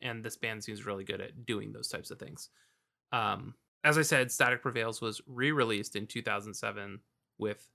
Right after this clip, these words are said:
seventy-seven Satellites and What Would I Say to You Now,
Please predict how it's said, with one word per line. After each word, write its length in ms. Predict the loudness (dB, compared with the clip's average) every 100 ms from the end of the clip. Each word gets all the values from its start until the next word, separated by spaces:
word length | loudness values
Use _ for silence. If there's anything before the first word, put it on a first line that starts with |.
| _
seventy-seven 580 | -2 0 0 -4 -8 -6
Satellites 460 | -4 -2 -4 -6 -8
and 220 | -8 -10
What 380 | -6 -2 -2 -4 -18 _ _
Would 240 | 12 12 12
I 200 | 8 6
Say 320 | 4 2 0
to 80 | -4
You 140 | -8
Now, 400 | -8 -8 -8 -10